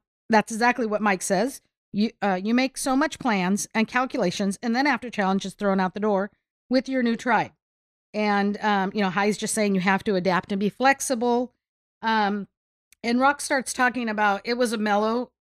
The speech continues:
day for him. No strategizing. You know, he was just, a-, and of course, you know, when we see that, the person that has the mellow day and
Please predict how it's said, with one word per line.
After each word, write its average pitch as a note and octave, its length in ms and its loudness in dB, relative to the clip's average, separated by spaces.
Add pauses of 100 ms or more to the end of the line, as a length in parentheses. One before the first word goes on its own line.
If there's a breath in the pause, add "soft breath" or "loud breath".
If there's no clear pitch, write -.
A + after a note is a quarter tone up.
(120)
day D4+ 260 2
for - 200 -4
him. F3 420 0 (440)
No C4 160 2 (460)
strategizing. A#3+ 800 0 (540)
You A3 100 -2
know, G#3+ 160 2
he C#4 180 0
was D4 160 -2
just, A#3+ 460 0 (720)
a-, C4+ 180 -2
and C4+ 180 0
of C#4 120 -4
course, E4+ 340 -2
you B3+ 100 -2
know, A3 80 4
when G#3 160 0
we G#3 100 2
see C4+ 280 0
that, D#3 300 -2 (440)
the G#3+ 80 0
person C4+ 360 2
that G#3+ 100 0
has G#3+ 260 0
the G3 100 -6
mellow G3 300 2
day G3 520 2
and D3+ 220 -6